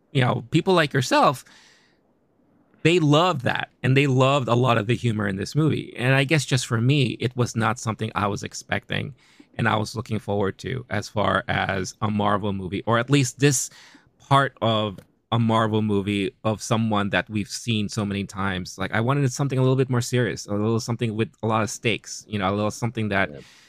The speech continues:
Speaker 1: you know, kind of had a little bit of seriousness to it. And this was just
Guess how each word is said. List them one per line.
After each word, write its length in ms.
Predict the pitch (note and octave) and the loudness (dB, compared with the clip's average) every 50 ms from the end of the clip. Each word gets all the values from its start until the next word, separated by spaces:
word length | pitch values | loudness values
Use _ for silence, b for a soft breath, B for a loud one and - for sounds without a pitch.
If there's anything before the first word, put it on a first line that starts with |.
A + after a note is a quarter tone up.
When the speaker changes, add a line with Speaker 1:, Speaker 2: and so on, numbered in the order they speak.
| b b b b b b b b b b _ _ _ _ _ | b b b b b b b b b b _ _ _ _ _
Speaker 1:
you 100 | - B2+ | 0 2
know, 200 | A#2 A2 G#2 G2+ | 2 2 0 -2
kind 300 | - - - C3+ C#3 C#3 | -2 -2 2 2 4 4
of 100 | C#3+ B2+ | 4 2
had 360 | A#2+ A2 A#2 C#3 B2+ A#2+ A#2+ - - | 2 2 2 2 2 2 0 0 0
a 40 | B2 | 0
little 180 | B2 B2 C3 B2+ | 2 2 2 0
bit 160 | A#2+ C3 B2+ | 0 0 0
of 120 | A#2+ A#2+ - | -2 -2 -2
seriousness 840 | - - - C3+ C3 C3+ C3+ C3 A#2+ - - - F2+ - - - - | -4 -4 0 0 2 2 2 0 0 -2 -4 -10 -14 -14 -16 -20 -20
to 180 | - F#2 E2+ | -14 -8 -8
it. 160 | D2+ - - _ _ - | -6 -8 -8 _ _ -4
And 160 | G2+ G2+ A2 | -2 0 2
this 160 | B2 B2 - | 0 0 2
was 120 | C#3+ C3 | 2 0
just 180 | - C3 A#2+ | 2 0 -2